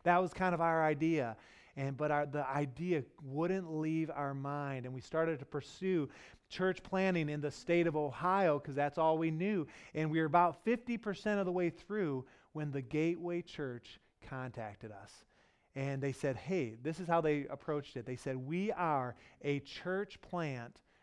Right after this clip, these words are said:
with an advantage." They were a couple years old. They had a small core of people,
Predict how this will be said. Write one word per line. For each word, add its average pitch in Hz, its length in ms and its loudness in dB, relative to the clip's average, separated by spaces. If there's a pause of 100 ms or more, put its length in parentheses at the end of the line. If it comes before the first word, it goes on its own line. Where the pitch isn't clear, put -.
(160)
with 151 280 0
an 160 100 -2
advantage." 127 600 -4
They 135 120 -2
were 127 40 -4
a - 160 -12
couple 151 220 0
years 160 280 0
old. 185 360 2 (180)
They 131 100 -4
had 131 120 0
a 127 40 -8
small 151 360 0
core 170 380 -2
of 175 120 -8
people, 185 540 -4